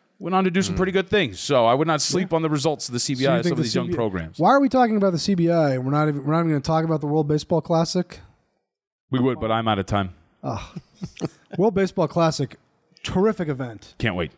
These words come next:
Speaker 2: That was
Speaker 3: The
Speaker 2: an awesome
Speaker 3: semifinal
Speaker 2: game
Speaker 3: last night
Speaker 2: last
Speaker 3: was
Speaker 2: night.
Speaker 3: awesome. I can't wait to watch the final
Speaker 2: Yep.
Speaker 3: tonight. And we at the Superbook are big fans of the United States.
Speaker 2: Yes, we are.
Speaker 3: We need U S A big in that game, not just 'cause we love the United States, but also because we got big liability on Japan.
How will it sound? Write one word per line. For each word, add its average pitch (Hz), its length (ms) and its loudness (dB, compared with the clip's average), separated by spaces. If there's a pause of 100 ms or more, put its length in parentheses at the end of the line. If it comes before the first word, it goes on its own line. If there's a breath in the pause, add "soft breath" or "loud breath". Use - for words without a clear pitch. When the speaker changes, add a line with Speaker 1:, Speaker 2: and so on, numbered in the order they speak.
(120)
Speaker 2:
That 107 120 -2
was 87 160 2
Speaker 3:
The 196 80 2
Speaker 2:
an 196 60 2
awesome 196 200 2
Speaker 3:
semifinal 180 100 4
Speaker 2:
game 175 80 0
Speaker 3:
last 165 200 2
night 170 80 -4
Speaker 2:
last 143 100 -2
Speaker 3:
was 127 100 -4
Speaker 2:
night. 156 60 0
Speaker 3:
awesome. 160 300 2
I 135 60 0
can't 139 240 -2
wait 180 320 0
to 180 60 -4
watch 151 220 2
the 139 80 -4
final 147 400 2
Speaker 2:
Yep. 131 80 0
Speaker 3:
tonight. 131 200 -2 (300 soft breath)
And 131 200 0
we 190 140 4
at 170 100 -2
the 147 60 -12
Superbook 147 460 -2
are 131 120 -10
big 156 300 -2
fans 147 500 0
of 117 140 -12
the 117 60 -10
United 117 360 -12
States. - 800 -8 (100)
Speaker 2:
Yes, - 220 -2
we 110 120 2
are. 117 440 0
Speaker 3:
We 139 120 -4
need 156 160 0
U 143 100 2
S 135 140 -2
A 139 80 0
big 135 260 -2
in 139 80 -2
that 131 140 0
game, 127 240 0
not 180 140 0
just - 140 -4
'cause 156 80 -2
we 143 60 0
love 180 220 0
the 143 80 0
United 127 260 0
States, 123 240 -2
but 131 100 0
also 156 200 0
because 127 180 -2
we 127 60 0
got 120 240 -4
big 135 120 -2
liability 156 520 -2
on 175 120 -6
Japan. 175 380 -10